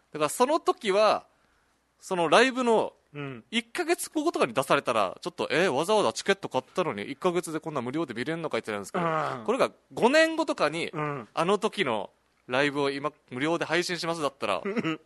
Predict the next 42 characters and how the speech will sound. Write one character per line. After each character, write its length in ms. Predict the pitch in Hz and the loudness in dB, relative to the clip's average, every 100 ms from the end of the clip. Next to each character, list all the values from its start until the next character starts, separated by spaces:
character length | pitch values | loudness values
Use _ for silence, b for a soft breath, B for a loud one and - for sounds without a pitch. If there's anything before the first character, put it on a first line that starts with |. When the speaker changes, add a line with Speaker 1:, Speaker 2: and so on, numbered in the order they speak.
| - | -16
Speaker 2:
う 40 | |
ん。 40 | 120 | -6
Speaker 1:
結 180 | 110 349 | -4 -2
構 140 | 131 117 | -2 -2
嬉 220 | 143 180 | 0 0
し 80 | - | -2
く 100 | 220 | -2
な 80 | 107 | -6
い 40 | |
で 20 | |
す 80 | - | -6
か？ 80 | - | -12
Speaker 2:
う 60 | 135 | -14
ん。 240 | 120 113 b b b | -14 -18 b b b
Speaker 1:
な 80 | 143 | -6
ん 40 | 147 | 0
か、 100 | 147 | 4
「え、 80 | 190 | 4
あ 100 | 190 | 4
の 120 | 233 | 0
時 340 | - 160 127 - - | -2 -4 -6 -8 -8
わ 120 | 156 | -4
ざ 80 | 190 | -2
わ 60 | 165 | -2
ざ 80 | |
チ 100 | - | -4
ケ 80 | - | -6
ッ 20 | |
ト 160 | 180 175 | -6 -4
買 140 | 175 | -6
っ 20 | - _ - | -6 _ -6
た 80 | 185 | -4
の 120 | 160 | -4
に 200 | 110 104 | -6 -10
結 240 | - 143 | -14 -20
局 160 | - 135 | -16 -10
見 80 | 139 | -8
れ 60 | |
る 60 | 160 | -8
ん 60 | |
か 140 | 160 | -4
い」 60 | 117 | -6